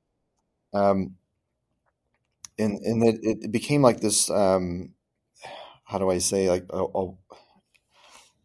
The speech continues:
in, in the, uh, camp meeting tradition, people throw around the term, uh, wandering camp meeting refrain, which is where these refrains get attached to different hymns.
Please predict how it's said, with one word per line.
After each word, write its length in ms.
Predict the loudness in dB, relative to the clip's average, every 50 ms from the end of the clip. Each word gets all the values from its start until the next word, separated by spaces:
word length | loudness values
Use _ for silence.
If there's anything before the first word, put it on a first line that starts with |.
| _ _ -8
in, 200 | -6 -4 -4 -4
in 220 | -2 -2 -2 -2
the, 240 | -2 0 0 2 2
uh, 60 | 2 2
camp 240 | 0 0 0 0 0
meeting 200 | -2 -2 -2 -4
tradition, 600 | -6 -4 -2 -2 -2 -2 -4 -6 -6 -8 -10 -12
people 260 | -14 -10 -4 -4 -4 -4 -4 -8 -14 -20
throw 220 | -14 -6 -4 -2
around 240 | 0 0 0 0 -2
the 80 | -4 -10
term, 340 | -6 -6 -4 -4 -4 -6 -4
uh, 140 | -2 -2 -2
wandering 460 | 0 4 4 4 6 4 2 -2 -2
camp 260 | -2 0 -2 -2 0
meeting 240 | -2 -4 -4 -4 -6
refrain, 460 | -8 -8 -6 -4 -4 -2 -2 -2 -4
which 140 | -4 -4 -4
is 120 | -6 -4
where 140 | 0 0 0
these 260 | 0 0 -4 -6 -8
refrains 460 | -8 -10 -8 -4 -4 -2 -2 -2 -4 -4
get 260 | -2 -2 -2 -2 -6 -14
attached 440 | -8 -2 2 2 2 0 -2 -10
to 140 | -12 -12 -12 -12 _ _ _ _ -20 _ -12
different 300 | -12 -12 -10 -10 -10 -6
hymns. 360 | -4 -2 -2 -2 -4 -6 -8